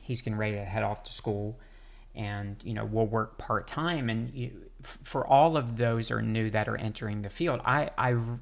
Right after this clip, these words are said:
I have a sensitivity about this because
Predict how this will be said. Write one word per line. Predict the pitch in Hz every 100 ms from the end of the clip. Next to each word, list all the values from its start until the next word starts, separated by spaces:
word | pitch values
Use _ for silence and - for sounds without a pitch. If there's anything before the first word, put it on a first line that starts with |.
| - - - - -
I | 131
have | 190 196
a |
sensitivity | 127 120 113 110 - 117 131 131 139 -
about | 117 131 131 -
this | 127 143 135 - - - - - - -
because | - 120 123 117 113 107